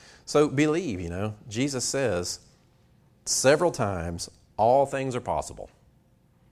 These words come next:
He says several diff-, several different ways. "All things are possible for those who believe." He says, "If you speak it,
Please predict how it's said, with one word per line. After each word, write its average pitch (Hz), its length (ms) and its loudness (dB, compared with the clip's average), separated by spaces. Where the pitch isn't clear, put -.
He 104 60 -10
says 98 320 -4
several 113 420 -2
diff-, 107 300 -4
several 113 240 -4
different 107 240 -8
ways. 110 160 -6
"All 127 240 0
things 143 240 -6
are 127 40 -8
possible 120 460 -4
for 101 140 -8
those 101 220 -4
who 104 100 -6
believe." 90 600 -8
He 101 100 -8
says, 95 300 -8
"If 90 140 -12
you 117 180 -6
speak 165 400 0
it, - 160 -8